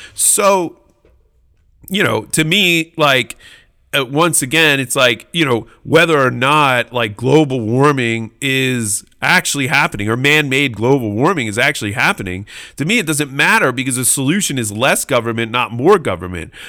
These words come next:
But they're taking this and trying to spin it that the solution is, okay, now there's all this global warming, and unless you let, like, the government just put all these insane regulations and taxes and everything on people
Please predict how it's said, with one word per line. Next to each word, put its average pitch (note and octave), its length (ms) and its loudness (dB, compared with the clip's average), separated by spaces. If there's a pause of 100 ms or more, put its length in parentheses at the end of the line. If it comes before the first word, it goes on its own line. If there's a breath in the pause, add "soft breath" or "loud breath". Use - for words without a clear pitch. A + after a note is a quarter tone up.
(120 loud breath)
But C3+ 180 -4
they're F3 300 4
taking C#3+ 720 -4
this F#2+ 400 -4 (260 loud breath)
and B2+ 160 -4
trying D3+ 300 0
to B2 80 -4
spin - 400 0
it A#2+ 300 -2 (220 soft breath)
that C3 380 2
the C3+ 100 -4
solution D3+ 680 -2
is, C3+ 420 0
okay, C3+ 580 2
now D#3 280 2
there's D#3 200 -4
all C#3 220 0
this B2+ 180 -4
global C3+ 280 -2
warming, C3 420 0
and A#2+ 140 -4
unless D#3 520 -2
you F#3+ 160 -6
let, E3 380 2
like, C3 140 -4
the C#3+ 80 -10
government D3 520 -2
just B2 220 -10
put - 240 -6
all E3+ 280 2
these D3 200 -2
insane E3 640 0
regulations D3 800 -2
and A2 160 -8
taxes D3+ 480 -2
and A#2 100 -4
everything D3 340 0
on A#2 180 -4
people G2+ 440 -4